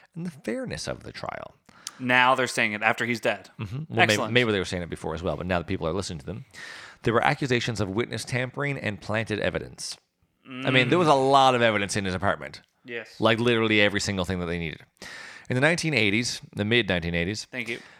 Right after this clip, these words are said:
Speaker 1: Hauptmann's wife, Anna, sued the state of New Jersey twice for the unjust execution of her husband.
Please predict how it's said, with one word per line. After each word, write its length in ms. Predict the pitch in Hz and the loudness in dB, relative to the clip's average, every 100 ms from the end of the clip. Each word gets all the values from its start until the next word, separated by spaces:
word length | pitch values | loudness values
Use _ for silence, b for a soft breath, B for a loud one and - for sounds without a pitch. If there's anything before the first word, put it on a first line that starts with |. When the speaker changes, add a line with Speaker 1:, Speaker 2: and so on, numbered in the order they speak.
| B - | B 2
Speaker 1:
Hauptmann's 420 | 135 120 120 107 | 4 4 0 -2
wife, 320 | 104 113 117 - | 2 2 2 -2
Anna, 340 | 123 160 123 92 | -2 0 -2 -4
sued 500 | - - 196 220 175 | -4 -2 -2 -2 -4
the 80 | 117 | -6
state 300 | - 92 87 | -2 -2 -2
of 80 | |
New 120 | 95 90 | -6 -4
Jersey 300 | 95 92 98 | -4 -4 -6
twice 600 | - - 73 - - - _ | -4 0 0 -2 -6 -8 _
for 160 | - | -6
the 120 | 101 95 | -4 0
unjust 500 | 107 139 123 110 110 | -2 -2 0 -2 -2
execution 540 | 92 - 95 101 - 90 | -6 -6 -8 -8 -8 -6
of 140 | 85 | -6
her 100 | 85 | -6
husband. 420 | 76 67 - 87 | -6 -8 -12 -18